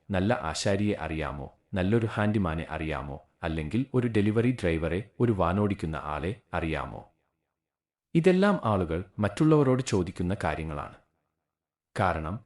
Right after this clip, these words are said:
നിങ്ങൾ നൽകിയ ശുപാർശകൾ കാരണവും അല്ലെങ്കിൽ നിങ്ങൾക്ക് അവരിൽ നിന്ന് കിട്ടിയ അനുഭവങ്ങൾ കാരണവും അവർ ആ വാമൊഴിയിലുള്ള വിശ്വാസ്യതയാണ് നോക്കുന്നത്.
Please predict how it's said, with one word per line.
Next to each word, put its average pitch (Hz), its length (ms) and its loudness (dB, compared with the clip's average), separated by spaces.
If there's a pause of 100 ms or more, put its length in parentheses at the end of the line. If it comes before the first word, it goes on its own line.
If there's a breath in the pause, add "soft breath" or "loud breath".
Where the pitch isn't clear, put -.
നിങ്ങൾ 147 240 4
നൽകിയ 123 380 2
ശുപാർശകൾ 110 680 0 (100)
കാരണവും 67 420 -6 (280)
അല്ലെങ്കിൽ 101 440 2
നിങ്ങൾക്ക് 101 480 2
അവരിൽ 95 320 0
നിന്ന് 104 220 2
കിട്ടിയ 104 360 -2
അനുഭവങ്ങൾ 92 680 -2
കാരണവും 71 440 -6 (280)
അവർ 104 300 0
ആ 156 100 4
വാമൊഴിയിലുള്ള 101 720 2
വിശ്വാസ്യതയാണ് 82 800 -4 (200)
നോക്കുന്നത്. 76 640 -8